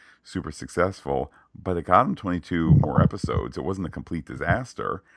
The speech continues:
Um, is that an option as well? Maybe, and maybe they wanna hide the fact that,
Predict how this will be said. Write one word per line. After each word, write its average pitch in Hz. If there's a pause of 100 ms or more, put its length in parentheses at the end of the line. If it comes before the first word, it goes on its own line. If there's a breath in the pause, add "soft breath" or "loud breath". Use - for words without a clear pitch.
(280 loud breath)
Um, 80 (1120)
is 87
that 78
an 87
option 87
as 87
well? 98
Maybe, 85
and 82
maybe 85
they 82
wanna 82
hide 85
the 78
fact 76
that, 73